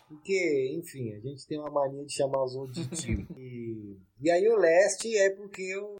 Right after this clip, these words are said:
Speaker 1: cresci a maior parte da minha vida na Zona Leste, né? Então é um lugar onde eu me identifico, assim, né?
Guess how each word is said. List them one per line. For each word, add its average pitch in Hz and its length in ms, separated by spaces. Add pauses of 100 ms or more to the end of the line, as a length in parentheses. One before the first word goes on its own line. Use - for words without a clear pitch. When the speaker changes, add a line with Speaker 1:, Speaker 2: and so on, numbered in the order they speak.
Speaker 1:
cresci 151 880 (180)
a 135 140
maior 139 220
parte 143 320
da 139 120
minha 139 240
vida 131 280
na 131 100
Zona 131 320
Leste, 139 400
né? 139 140
Então 139 200
é 143 120
um 151 80
lugar 147 340
onde 156 260
eu 135 640 (320)
me 139 120
identifico, 165 840
assim, 123 400
né? 123 220